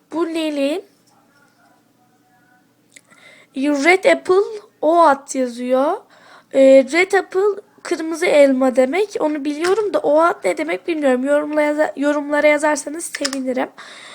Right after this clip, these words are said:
Bunun kokusu çok garip. Yani kırmızı elmadan ziyade o Oat denilen madde kokuyor. Çok kötü bir kokusu var. Kötü de, kötüden ziyade garip bir kokusu var.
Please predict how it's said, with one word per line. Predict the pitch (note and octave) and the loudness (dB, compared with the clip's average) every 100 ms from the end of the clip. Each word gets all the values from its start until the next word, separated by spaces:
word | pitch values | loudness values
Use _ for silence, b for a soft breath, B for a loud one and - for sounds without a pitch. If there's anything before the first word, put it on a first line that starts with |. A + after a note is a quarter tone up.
| B B B | B B B
Bunun | E4+ F#4+ | -2 -2
kokusu | G4 F#4 - - | -2 -12 -12 -6
çok | - G4+ - | 0 0 2
garip. | D4 C4+ C4+ | 0 2 2
Yani | C4 C4 C4 B3 _ _ - | 2 0 -4 -8 _ _ -8
kırmızı | E4 E4+ D#4 D#4+ | -6 -6 -6 -2
elmadan | F#4 F#4 E4 D4+ D#4 | 0 0 -2 0 0
ziyade | C#4 D4+ D4+ D#4 F#4 | -2 -2 0 2 0
o | |
Oat | F#3 - D#4 D#4+ D#4+ - | 0 0 2 2 0 -4
denilen | D4+ D4 E4+ E4 | -6 -2 0 0
madde | D#4 D4 - E4 | -2 -2 -6 -4
kokuyor. | C4 B3+ - B3+ D#4+ G#4+ B B B | -4 -4 -4 0 0 -2 B B B
Çok | - F#4 _ _ - | -12 -12 _ _ -10
kötü | D#4+ - E4 | -10 -8 -10
bir | C#4+ | -6
kokusu | C#4 C4 - - B3+ | -4 -6 -8 -8 0
var. | C4 C4+ - | 0 -2 -10
Kötü | D4+ D#4+ D#4 | -12 -10 -8
de, | E4+ - _ _ - | -8 -10 _ _ -16
kötüden | D#4 D#4 E4+ E4+ | -14 -8 -6 -4
ziyade | D#4 D#4 D4+ | -6 -6 -6
garip | - C#4+ E4 - | 2 2 0 -12
bir | - | -14
kokusu | - B3 - - | -8 -8 -10 -10
var. | A#3 C4 | -4 -2